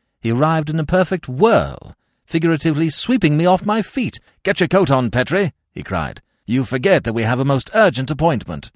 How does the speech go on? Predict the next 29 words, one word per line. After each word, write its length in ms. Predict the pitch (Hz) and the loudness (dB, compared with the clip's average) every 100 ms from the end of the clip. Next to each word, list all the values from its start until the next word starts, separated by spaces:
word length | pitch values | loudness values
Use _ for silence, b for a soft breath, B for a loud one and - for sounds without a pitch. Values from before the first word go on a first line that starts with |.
| _ _ _ _ _ _ _ _ _ _ _ - | _ _ _ _ _ _ _ _ _ _ _ -10
Beyond 340 | 127 143 135 | -4 0 0
doubt, 320 | 120 147 98 | 2 2 2
I 120 | 113 131 | 0 -2
had 100 | - | -2
forgotten 400 | 104 117 147 104 | -4 -2 -2 -4
that 80 | |
we 120 | 95 110 | -2 -2
had 220 | 127 131 | -2 -2
any 280 | - 175 147 | 0 2 2
appointment 560 | 92 110 113 - 156 | 0 -2 -2 -4 -4
whatever 420 | - 165 165 208 202 | -2 0 0 2 0
that 240 | 165 151 | 0 -6
evening, 460 | 151 - - 50 _ _ _ _ _ | -8 -10 -14 -16 _ _ _ _ _
and 100 | - | -8
some 120 | 151 160 | -6 -4
surprise 640 | 104 - 131 151 71 82 | -6 -4 -2 -2 -4 -6
must 140 | 113 | -8
have 120 | 113 | -8
shown 180 | - 143 | -4 -4
upon 200 | 139 151 | -2 -2
my 140 | 160 175 | 0 -2
face, 340 | 226 175 90 | 0 -2 -2
for, 280 | - 120 117 _ _ _ _ _ _ | 0 0 0 _ _ _ _ _ _
"Really, 380 | 104 120 87 87 | -2 0 0 0
you 180 | 110 131 | 0 2
are 260 | 175 139 | 2 2
becoming 420 | 95 85 92 95 87 | 0 -2 -2 -4 -2
very 300 | 123 123 90 | 0 0 -2
forgetful," 560 | - 90 87 - 90 | -6 -8 -8 -8 -10